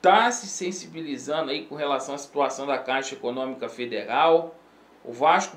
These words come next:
pode receber o dinheiro lá do ato trabalhista, lá, o adiantamento de dois milhões. E o Vasco conseguindo essas certidões aí,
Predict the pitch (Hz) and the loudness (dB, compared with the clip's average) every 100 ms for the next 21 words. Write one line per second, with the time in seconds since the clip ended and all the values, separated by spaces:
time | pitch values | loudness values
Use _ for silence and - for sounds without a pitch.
0 | - - 165 190 - 180 165 160 139 147 | -14 0 4 6 4 2 -2 -2 -8 -8
1 | 151 135 139 143 135 135 131 135 123 139 | -8 -6 -4 -2 2 2 2 2 2 4
2 | 151 - - 135 127 113 - 143 151 - | 2 -2 -4 -2 2 0 0 -8 -10 -6
3 | 110 113 127 165 - - 127 127 139 139 | -2 0 0 0 -8 -16 -2 0 0 -2
4 | 143 - 123 120 135 - 120 117 131 165 | -4 -2 -2 -2 -6 -10 -16 -14 -4 -2
5 | 160 160 110 120 147 170 175 - - _ | -2 -6 -8 -4 -2 -2 -4 -10 -16 _
6 | _ _ _ _ _ _ - 220 254 - | _ _ _ _ _ _ -8 -4 -2 -4
7 | - - 151 160 180 - - 175 185 143 | -8 -12 2 6 6 4 -6 -10 -10 -10
8 | 165 160 151 143 139 156 160 - 147 160 | -8 -8 -6 -8 -8 -10 -12 -8 -4 -4
9 | 143 127 135 180 185 | -4 -4 -2 -2 -4